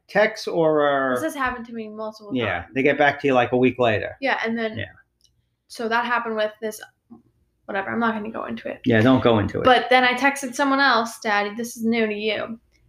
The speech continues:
Speaker 2: And I was thanking someone, and they never answered me.
Speaker 1: He never ac-, he
Speaker 2: It was a
Speaker 1: never
Speaker 2: girl.
Speaker 1: acknowledged the thank you?
Speaker 2: It was a girl.
Speaker 1: Well, you know, I, uh, you know, I look at all people as men. You know, I'm, I'm, I'm sexist
Speaker 2: Yeah,
Speaker 1: like
Speaker 2: you're
Speaker 1: that.
Speaker 2: gross.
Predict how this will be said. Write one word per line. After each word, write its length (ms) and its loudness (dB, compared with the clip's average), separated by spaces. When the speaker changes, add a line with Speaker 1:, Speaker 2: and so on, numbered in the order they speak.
Speaker 2:
And 100 0
I 80 4
was 200 0
thanking 500 2
someone, 720 -4
and 120 2
they 120 4
never 320 6
answered 400 2
me. 320 -6
Speaker 1:
He 120 6
never 440 6
ac-, 180 -6
he 80 -6
Speaker 2:
It 60 0
was 80 6
a 60 6
Speaker 1:
never 100 4
Speaker 2:
girl. 180 2
Speaker 1:
acknowledged 560 0
the 80 -2
thank 300 0
you? 160 -2
Speaker 2:
It 100 -18
was 120 -14
a 40 -10
girl. 380 -10
Speaker 1:
Well, 260 4
you 80 6
know, 160 8
I, 240 6
uh, 220 2
you 100 -4
know, 240 0
I 120 2
look 180 0
at 80 2
all 180 2
people 320 -6
as 120 -6
men. 320 -4
You 100 -8
know, 80 -6
I'm, 300 -8
I'm, 260 -20
I'm 120 -8
sexist 440 -10
Speaker 2:
Yeah, 60 -6
Speaker 1:
like 80 -6
Speaker 2:
you're 80 -12
Speaker 1:
that. 100 -8
Speaker 2:
gross. 420 -10